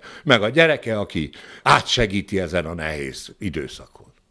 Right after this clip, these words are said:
Ennek következményei vannak. Azonnal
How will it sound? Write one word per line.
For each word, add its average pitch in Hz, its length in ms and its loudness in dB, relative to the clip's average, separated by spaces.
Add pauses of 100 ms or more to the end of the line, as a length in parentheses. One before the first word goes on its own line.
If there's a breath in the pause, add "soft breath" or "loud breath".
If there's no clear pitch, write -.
(720)
Ennek 226 260 0
következményei 151 960 6
vannak. 104 440 -4 (280 loud breath)
Azonnal 160 920 6